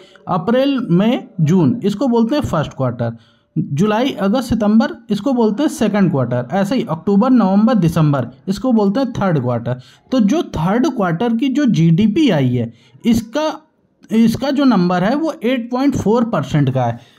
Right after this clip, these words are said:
अब ये जीडीपी क्या होती है, ये समझाता हूँ दोस्तों। दरअसल बात ये कि जीडीपी उसे बोलते हैं जो हम लोग, ए-, एक आम आदमी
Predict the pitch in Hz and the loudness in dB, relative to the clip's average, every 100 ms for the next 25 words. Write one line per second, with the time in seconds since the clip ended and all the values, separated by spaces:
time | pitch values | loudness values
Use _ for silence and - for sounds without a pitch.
0 | _ - 254 277 285 190 190 208 202 285 | _ -2 0 0 2 2 2 2 0 -2
1 | 277 233 262 240 262 254 185 151 135 131 | 0 0 0 2 2 2 2 2 2 0
2 | 131 127 127 127 147 - _ - 214 233 | 0 2 0 -2 -6 -8 _ -4 -2 0
3 | 311 180 165 202 233 226 240 285 202 151 | -2 0 0 0 2 2 2 -2 -2 0
4 | 196 196 226 285 233 - 262 220 175 170 | 2 4 2 2 0 0 2 2 2 0
5 | 262 240 254 202 220 277 - - - _ | 0 2 2 4 4 2 -2 -16 -20 _
6 | - 180 190 262 - 202 247 262 214 143 | -4 -2 0 0 -2 -2 0 2 2 0
7 | 135 120 | 0 -2